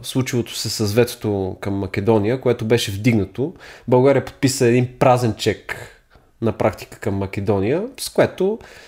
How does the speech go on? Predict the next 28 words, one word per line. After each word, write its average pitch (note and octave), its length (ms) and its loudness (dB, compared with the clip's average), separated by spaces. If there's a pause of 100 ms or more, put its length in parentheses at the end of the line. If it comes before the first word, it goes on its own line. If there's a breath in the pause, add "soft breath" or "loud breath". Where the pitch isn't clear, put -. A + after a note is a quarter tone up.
(140 loud breath)
не C#3+ 80 4
бяха B2 280 2
удовлетворени G2+ 600 0
никакви F#3 400 2
наши G#3 320 4
искания, F#3+ 380 4
беше D3 280 0
прието C3 260 4
някакво A#2+ 260 2
така - 280 2
наречено A2 400 2
френско F3+ 400 2
предложение F3+ 880 4 (460 loud breath)
и F3 80 6
оттам D#3+ 220 4
нататъка, E3+ 800 2 (260)
знаете, D#3 600 4 (420)
след - 240 2
това A#2+ 160 4
се - 120 -8
получи B2+ 360 0
едно A2 300 2 (320 loud breath)
друго C3+ 340 4
предложение G#2 480 4
от F#2 120 -4
Макрон G#2 500 2
към F#2 380 -4 (340)
макетата. E3 840 0